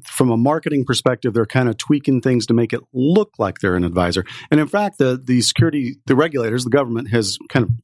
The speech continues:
clued into that, and they're coming up with some proposed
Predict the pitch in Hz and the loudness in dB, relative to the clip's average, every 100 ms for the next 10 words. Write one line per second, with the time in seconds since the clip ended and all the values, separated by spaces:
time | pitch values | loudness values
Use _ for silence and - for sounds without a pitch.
0 | _ - 160 135 143 104 101 107 143 117 | _ 0 2 2 0 0 0 -2 0 2
1 | 113 135 147 - 135 123 120 120 - 117 | 4 2 0 0 2 2 0 -2 0 0
2 | 101 104 - 135 131 123 | 0 -4 0 0 0 -4